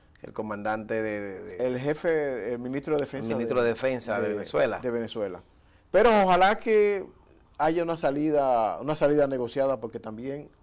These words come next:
Speaker 2: a medida que pasan los días, el cerco se le va estrechando a Maduro y
Speaker 1: Sí, se le está, y él se está sintiendo, él dice que le está,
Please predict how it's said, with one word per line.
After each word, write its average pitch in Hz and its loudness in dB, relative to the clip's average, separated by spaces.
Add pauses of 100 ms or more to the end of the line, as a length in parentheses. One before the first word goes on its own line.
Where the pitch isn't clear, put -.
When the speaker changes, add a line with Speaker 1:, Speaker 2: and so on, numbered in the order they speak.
(140)
Speaker 2:
a 117 -4
medida 123 -4
que 135 -8
pasan 131 -4
los 123 -8
días, 120 -8 (160)
el 110 -10
cerco 117 -6
se 123 -12
le 110 -6
va 107 -4
estrechando 104 -10
a 98 -10
Maduro 110 -10
y 95 -16
Speaker 1:
Sí, 107 -6
se 110 -8
le 104 -6
está, 113 -2
y 131 2
él 151 6
se 175 -2
está 160 2
sintiendo, 147 -2
él 117 -2
dice 131 -4
que 135 -2
le 131 0
está, 127 2